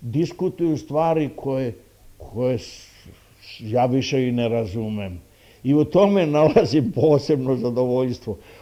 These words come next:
Zamislite, molim vas, oni ubacuju kompjutere u pregled oka, ubacuju lasere i time u mnogome su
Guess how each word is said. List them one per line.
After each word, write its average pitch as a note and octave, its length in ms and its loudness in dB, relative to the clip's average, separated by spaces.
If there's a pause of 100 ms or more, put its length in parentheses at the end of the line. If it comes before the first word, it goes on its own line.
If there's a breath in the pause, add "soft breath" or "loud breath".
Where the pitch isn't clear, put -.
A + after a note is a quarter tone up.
(260 loud breath)
Zamislite, D3+ 760 2
molim E3+ 280 6
vas, C#3+ 220 4
oni E3+ 280 2
ubacuju D#3+ 680 2
kompjutere D3 960 4 (480 loud breath)
u C#3+ 180 2
pregled D#3+ 680 6
oka, C3+ 520 4 (400 soft breath)
ubacuju E3+ 760 6
lasere C#3 840 6 (500 soft breath)
i C3 240 -2
time F3+ 500 4
u C#3+ 220 4
mnogome E3 640 2
su C#3 420 -2